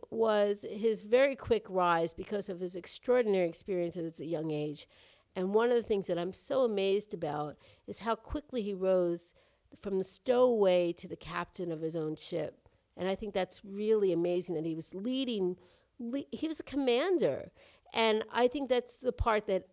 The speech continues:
I didn't really know when I was starting the story, that it had this real poetic balance.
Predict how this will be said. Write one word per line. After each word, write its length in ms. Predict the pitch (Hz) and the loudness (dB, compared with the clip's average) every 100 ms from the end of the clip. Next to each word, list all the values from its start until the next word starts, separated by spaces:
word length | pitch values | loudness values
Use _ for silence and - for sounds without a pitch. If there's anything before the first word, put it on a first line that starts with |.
| - | -8
I 260 | 202 226 | 0 0
didn't 200 | 247 220 | 0 -2
really 260 | 196 185 175 | 0 0 2
know 260 | 180 170 | 0 0
when 160 | 170 170 | 0 -2
I 100 | 170 | -4
was 140 | 175 170 | -6 -8
starting 460 | - 196 190 190 | -4 0 0 -2
the 60 | 170 | -6
story, 480 | - 208 180 175 165 | -6 -2 0 0 0
that 240 | 160 156 - - _ | -4 -6 -12 -20 _
it 80 | 226 | -10
had 180 | 196 247 | -2 -2
this 220 | 208 - | -2 -6
real 260 | 226 294 247 | -6 0 0
poetic 760 | - 220 190 190 190 180 - - _ | 0 -2 2 4 2 0 -6 -20 _
balance. 720 | 185 185 196 170 - - - | -4 -2 0 -2 -4 -14 -20